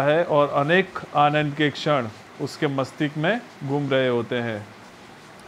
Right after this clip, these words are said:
He loves the pattering। Pattering मतलब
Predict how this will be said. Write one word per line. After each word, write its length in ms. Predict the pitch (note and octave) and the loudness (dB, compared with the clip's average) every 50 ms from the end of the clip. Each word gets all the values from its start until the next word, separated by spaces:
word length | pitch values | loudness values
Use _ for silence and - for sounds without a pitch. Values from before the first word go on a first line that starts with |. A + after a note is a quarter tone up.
| - - | 0 2
He 140 | E3 E3+ | 4 4
loves 440 | D#3+ D3+ D#3 D#3+ F3 F#3 F3+ D#3+ D3+ D#3 | 6 8 8 8 8 6 4 0 2 4
the 100 | E3+ E3 F3 G3+ G3+ - - - - - - - - - - - | 6 6 6 4 2 -4 -10 -20 -20 -20 -20 -20 -20 -20 -2 2
pattering। 580 | - E3 E3 E3+ E3 - F#3+ F3+ D#3+ C#3 B2 A#2 G#2+ - - - - - - - - - - - - - - - - - - | 4 6 6 4 4 4 4 4 4 2 0 -4 -6 -10 -16 -20 -20 -20 -20 -20 -20 -20 -20 -20 -20 -20 -20 -20 -20 -2 2
Pattering 500 | D#3+ D#3 D#3+ D#3 D3+ F3 F3+ F3 E3+ D#3+ | 4 4 4 4 4 4 2 4 4 4
मतलब 420 | D#3+ D#3 D3 D#3+ E3 E3+ E3 D#3 | 4 4 6 6 6 4 4 0